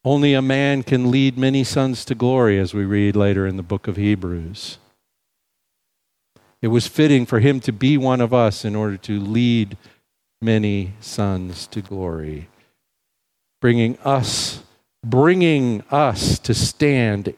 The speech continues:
in God's grace. So the whole rest of the book of Hebrews is about, "Come on in, come on in, come on in, draw near, draw near, draw near." Christ has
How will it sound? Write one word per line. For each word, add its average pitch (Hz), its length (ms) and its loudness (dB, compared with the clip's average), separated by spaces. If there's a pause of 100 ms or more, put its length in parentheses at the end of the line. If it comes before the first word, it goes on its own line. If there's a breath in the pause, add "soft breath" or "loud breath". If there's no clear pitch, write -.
(100)
in 101 520 0 (260)
God's 92 600 -2 (220)
grace. - 600 -8 (520)
So 135 160 0
the 123 140 2
whole 143 280 4
rest 131 320 0
of 120 60 -2
the 113 80 0
book 107 240 -2
of 107 80 -2
Hebrews 110 480 0
is 95 100 -4
about, 104 400 -2
"Come 123 220 -2
on 117 180 0
in, 101 300 -4
come 113 260 -8
on 110 160 -6
in, 95 280 -10
come 113 240 -10
on 110 120 -6
in, 107 200 -6
draw 113 280 -4
near, 113 380 -6 (320 loud breath)
draw 123 240 0
near, 113 340 -2
draw 117 320 0
near." 110 380 -4 (460 loud breath)
Christ 156 420 0
has 127 240 0